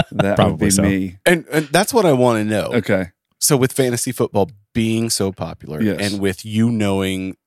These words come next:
Speaker 3: so many people that really enjoy playing and would start a league if you wanted to be in a league,
Speaker 1: Right.
Speaker 3: why don't you play?
Speaker 1: Okay, so I used to be a huge fantasy fan.
Speaker 3: Yeah.
Speaker 1: I,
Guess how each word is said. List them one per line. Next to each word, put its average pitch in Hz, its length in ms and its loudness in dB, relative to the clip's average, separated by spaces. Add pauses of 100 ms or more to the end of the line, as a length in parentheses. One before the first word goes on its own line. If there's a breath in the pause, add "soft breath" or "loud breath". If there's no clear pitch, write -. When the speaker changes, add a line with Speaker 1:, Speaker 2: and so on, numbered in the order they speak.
(140)
Speaker 3:
so - 300 0
many 110 240 -2
people 104 320 -4
that 87 180 -4
really 92 400 -4
enjoy 85 380 -6
playing 85 360 -8
and 98 100 -10
would 123 140 -6
start 233 300 -2
a 175 60 0
league 101 280 -2
if 98 120 -10
you 147 80 -8
wanted 113 260 -6
to 98 60 -8
be 101 120 -2
in 90 60 -4
a 78 80 -8
league, 73 200 -14 (200)
Speaker 1:
Right. 101 280 -4
Speaker 3:
why 117 240 0
don't 151 220 0
you 131 120 -2
play? 127 220 -6 (440 soft breath)
Speaker 1:
Okay, 123 280 4 (120)
so 110 520 2 (680)
I 117 580 2
used 117 320 2
to 113 40 -12
be 113 180 2
a 104 40 2
huge 110 380 -4
fantasy 101 400 -4
fan. 92 320 -6 (100)
Speaker 3:
Yeah. 302 260 -4
Speaker 1:
I, 120 140 4